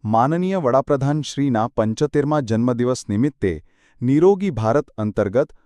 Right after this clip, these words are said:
સૌપ્રથમ વાઘોડિયા તાલુકાને નિરોગી બનાવવાનો સંકલ્પ લેવામાં આવ્યો.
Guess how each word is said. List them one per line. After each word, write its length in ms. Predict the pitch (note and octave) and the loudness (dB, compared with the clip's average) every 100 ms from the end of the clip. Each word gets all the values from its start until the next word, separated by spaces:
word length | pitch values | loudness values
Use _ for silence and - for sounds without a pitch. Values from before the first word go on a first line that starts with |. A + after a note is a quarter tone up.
| _ | _
સૌપ્રથમ 720 | - E3+ F#3+ E3 D3 D#3 C#3+ | -2 2 2 2 -2 -2 0
વાઘોડિયા 460 | G#2 F#2+ G#2+ D3 D#3+ | 0 2 2 2 2
તાલુકાને 580 | A#2 G#2+ A2 G#2+ G#2+ C#3+ | 2 0 0 0 0 0
નિરોગી 460 | A2 G#2+ D3 E3 | 0 2 2 0
બનાવવાનો 440 | C3+ A#2 A2 A#2 D#3+ | 0 0 0 0 -2
સંકલ્પ 540 | - G#2 F#2+ C3 B2+ | -4 -4 0 0 2
લેવામાં 360 | G#2 F#2+ F#2 E2+ | 0 0 0 -2
આવ્યો. 320 | E2 D#2 | -2 -8